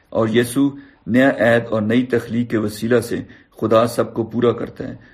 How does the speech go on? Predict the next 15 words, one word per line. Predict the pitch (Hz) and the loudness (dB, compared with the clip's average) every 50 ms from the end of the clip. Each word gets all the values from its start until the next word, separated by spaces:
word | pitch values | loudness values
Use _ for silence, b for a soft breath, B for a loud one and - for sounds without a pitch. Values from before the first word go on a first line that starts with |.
| b b | b b
وہ | 110 117 110 113 | -2 -2 0 0
ہمیں | 117 127 127 | 2 0 0
گناہ | 123 - 104 104 104 107 113 | 0 0 0 0 2 2 0
سے | 113 - 113 110 | 0 -2 -2 -2
نجات | 110 107 98 - 101 104 107 107 | -2 -2 -2 0 0 0 0 -2
بخشتا | 107 107 - - - 131 131 131 | -4 -8 -8 -6 -6 -4 -4 -4
ہے، | 135 131 - B B B B B B | -4 -6 -10 B B B B B B
وفادار | - 113 110 - 120 107 98 104 101 107 117 113 113 - | 0 0 0 2 0 0 2 4 4 4 4 2 0 -4
فرمانبردار | - 110 107 120 117 110 107 101 101 104 - | -8 -6 -2 -2 -2 0 0 2 2 0 0
بیٹا | 107 101 98 98 - 107 104 110 B B B B B B | 0 -2 -2 -2 0 -2 -2 -4 B B B B B B
جس | 98 123 117 | -2 -2 -2
سے | - 131 120 | 0 0 0
وہ | 113 113 110 110 | 2 2 0 2
یہ | 113 107 | 2 2
لازوال | 104 101 95 98 101 107 107 101 104 107 113 117 | 2 2 2 0 0 -2 -4 -4 0 2 2 0